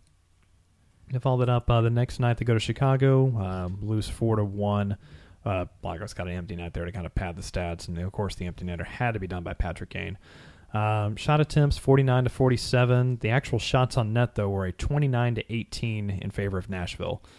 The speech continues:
Does that just, if I'm looking at just as a, if I didn't watch the game and if I'm looking at that, does that just say the Blackhawks were just trying to pick a corner on Rinne and shoot everything high? 'Cause that's where they,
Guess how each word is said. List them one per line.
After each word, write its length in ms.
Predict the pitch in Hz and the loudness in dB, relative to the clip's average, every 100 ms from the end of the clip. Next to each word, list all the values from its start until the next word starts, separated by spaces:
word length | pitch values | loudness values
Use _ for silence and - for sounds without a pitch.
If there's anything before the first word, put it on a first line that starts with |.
| - - _ - - | -20 -20 _ -20 -6
Does 160 | 139 131 | 0 4
that 180 | 175 202 | 4 4
just, 300 | 160 - - - _ _ | -2 -2 -10 -16 _ _
if 200 | - 131 | -4 0
I'm 160 | 175 180 | 2 2
looking 240 | 160 165 | 2 4
at 120 | 143 131 | 2 4
just 280 | 120 - | 2 2
as 160 | 120 117 | 2 4
a, 320 | 110 104 101 95 - - | 2 2 0 -4 -10 -4
if 100 | 123 | 2
I 80 | 127 | 6
didn't 220 | 143 131 | 6 6
watch 240 | 123 120 | 4 4
the 80 | 127 | 0
game 160 | 120 113 | 0 0
and 80 | |
if 100 | 104 | 0
I'm 140 | 110 104 | -2 -2
looking 240 | 120 120 | -2 0
at 140 | 113 - | 0 0
that, 240 | 113 113 - _ _ | 0 0 -6 _ _
does 80 | 131 | 0
that 140 | 156 175 | 2 2
just 160 | 151 | 4
say 140 | 156 139 | 6 6
the 120 | 117 | 6
Blackhawks 340 | 120 120 123 | 2 2 2
were 80 | 117 | 0
just 160 | 104 - | -2 0
trying 180 | 120 | 0
to 40 | 110 | 2
pick 180 | 123 110 | 2 2
a 80 | |
corner 340 | 104 - 113 113 | -2 -2 0 2
on 80 | 110 | 0
Rinne 180 | 113 113 | 0 2
and 100 | 107 | 0
shoot 160 | - 117 | 0 0
everything 300 | 107 104 104 | 0 0 -2
high? 400 | 98 107 110 117 - - - | -2 0 0 0 -4 -14 -4
'Cause 580 | 98 90 92 - - - | -2 0 -2 -6 -10 -2
that's 240 | 113 156 | 0 4
where 80 | 165 | 8
they, 200 | 143 127 | 8 8